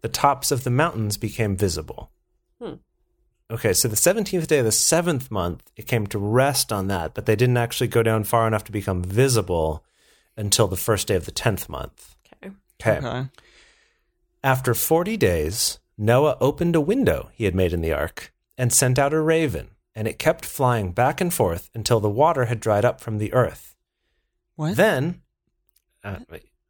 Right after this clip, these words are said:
Speaker 1: like, I guess it went back and forth, you know, to,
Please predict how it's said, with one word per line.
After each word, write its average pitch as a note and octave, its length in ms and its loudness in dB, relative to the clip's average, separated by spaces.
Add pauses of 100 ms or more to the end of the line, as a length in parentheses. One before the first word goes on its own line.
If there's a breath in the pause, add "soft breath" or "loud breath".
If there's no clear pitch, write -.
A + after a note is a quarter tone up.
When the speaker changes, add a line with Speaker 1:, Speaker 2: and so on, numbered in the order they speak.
(220)
Speaker 1:
like, C3 140 -6
I C#3+ 80 2
guess D3+ 180 0
it C#3 80 2
went C3+ 160 0
back C3+ 180 2
and B2 80 0
forth, B2+ 380 0 (260)
you A2+ 140 -4
know, G2 380 0
to, G#2 360 0